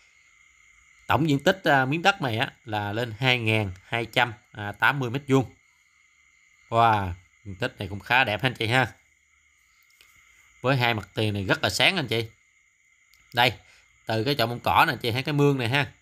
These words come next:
Đó, quay cao cao cho anh chị xem. Đó. À, thẳng lên phía trên cái mặt tiền ba mét á, là bảy mươi hai mét anh chị. Còn cái mặt tiền, à, này á, là ba mươi hai mét. À, con số khá là đẹp ha anh chị. Còn mà anh chị, cô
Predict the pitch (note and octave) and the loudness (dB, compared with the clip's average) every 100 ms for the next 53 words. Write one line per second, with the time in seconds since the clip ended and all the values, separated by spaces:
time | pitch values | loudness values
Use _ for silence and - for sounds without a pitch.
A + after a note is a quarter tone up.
0 | _ A#2+ C3+ B2+ A#2+ B2 A#2+ A#2 A#2+ A2 | _ -8 -6 -4 -8 -4 0 0 0 -8
1 | G#2 B2 A2+ - _ A#2+ C3 - _ _ | -4 -4 -4 -10 _ -4 -4 -6 _ _
2 | _ A#2+ A2 G2 C3+ D#3 A#2 A#2+ C#3+ D#3+ | _ -4 2 2 2 0 0 -2 -2 -2
3 | - C3+ B2 C3+ B2 - A2+ G#2+ A#2+ B2+ | 0 2 2 -2 -6 -6 -6 2 2 4
4 | F3 F#3 - A#2 G#2+ G2+ G2 - _ _ | 0 -2 -4 -6 -4 -4 -6 -12 _ _
5 | G2+ A2+ C#3 A#2+ B2+ C3 F3+ A#2+ G#2 G#2+ | -4 -2 -2 0 0 0 -2 -4 -4 -6
6 | - - G#2 C3 A#2+ - - A2 G#2 G#2+ | -8 -14 -10 -4 -4 -4 -4 -2 0 -2
7 | G#2 G2+ F2+ _ - _ - A2 A2 B2+ | -4 -6 -10 _ -20 _ -2 0 2 0
8 | - G#2 G2 G2+ A#2 A#2+ B2 A2+ A#2+ C#3 | 0 -4 -4 -2 2 2 0 -2 0 0
9 | - _ _ _ _ _ _ _ _ - | -4 _ _ _ _ _ _ _ _ -8
10 | A2+ G2+ F2+ - A2 - B2 C3 - B2+ | -4 -4 -4 -8 -8 -4 0 -2 0 0
11 | C#3 G2+ G2+ C3 A#2 A2+ - _ _ _ | 0 -2 -4 -4 -2 -4 -6 _ _ _
12 | _ _ _ _ _ _ _ _ _ _ | _ _ _ _ _ _ _ _ _ _
13 | _ - - - - _ _ A#2 A#2 A#2+ | _ -20 -20 -20 -20 _ _ 4 4 4
14 | A#2 A#2 C3 G#2 G#2+ G#2+ | 0 0 0 0 0 -2